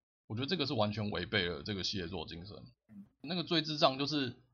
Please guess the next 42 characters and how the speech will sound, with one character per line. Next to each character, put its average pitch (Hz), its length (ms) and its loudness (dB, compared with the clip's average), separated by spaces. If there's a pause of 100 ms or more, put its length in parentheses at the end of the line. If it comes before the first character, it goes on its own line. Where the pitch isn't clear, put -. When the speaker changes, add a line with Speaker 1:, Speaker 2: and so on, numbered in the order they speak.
(120)
Speaker 1:
一 - 100 -4
大 165 160 4
群 110 220 2
怪 117 180 8
里 85 100 0
面 98 200 -2
突 110 100 0
然 107 100 4
混 113 220 6
了 101 60 2
那 123 100 0
么 107 160 0
一 104 80 -2
只， 101 240 -4
<laughs> - 880 -2
然 - 40 -8
后 135 80 -2
你 123 60 -4
就 165 40 -2
不 175 80 0
小 123 100 6
心 117 120 2
挥 107 180 8
到 113 140 8
他， 107 140 6
Speaker 2:
哦， - 0 -
是 107 40 4
哦。 - 20 2
Speaker 1:
然 - 40 2
后 104 60 0
就 113 60 0
邦， 135 240 8
你 104 60 -2
就 107 80 -2
弹 117 200 -6
开。 831 120 2
Speaker 2:
<laughs> - 100 8 (960)
Speaker 1:
这 170 80 -2
真 170 140 0
的 147 60 0
是， 208 60 4
Speaker 2:
干。 147 220 2